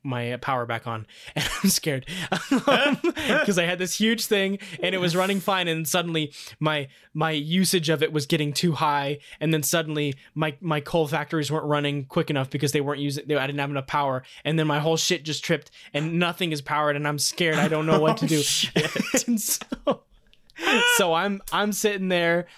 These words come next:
Speaker 1: like, "What do I do?" But that's the only, like, legitimate, like,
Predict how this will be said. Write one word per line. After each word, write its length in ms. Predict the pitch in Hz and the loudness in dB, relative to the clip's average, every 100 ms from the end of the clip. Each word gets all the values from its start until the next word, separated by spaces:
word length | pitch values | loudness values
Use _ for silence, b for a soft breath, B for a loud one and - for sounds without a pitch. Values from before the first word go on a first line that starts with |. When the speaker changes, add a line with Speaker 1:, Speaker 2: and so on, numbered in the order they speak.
| B | B
Speaker 1:
like, 320 | 147 135 - - | -2 -2 -4 -10
"What 800 | 135 139 170 185 175 170 170 - - - | -6 0 4 6 6 4 2 -2 -4 2
do 160 | 165 | 4
I 120 | 147 | 4
do?" 240 | 147 147 127 B B B | 2 0 -2 B B B
But 200 | 160 147 - | 0 0 0
that's 240 | 202 240 | -2 0
the 100 | 226 | 2
only, 240 | 208 208 180 | 4 4 4
like, 220 | 151 143 | 2 0
legitimate, 720 | 160 147 156 170 151 143 - | 0 2 2 2 2 -2 -2
like, 280 | 139 123 | -2 -2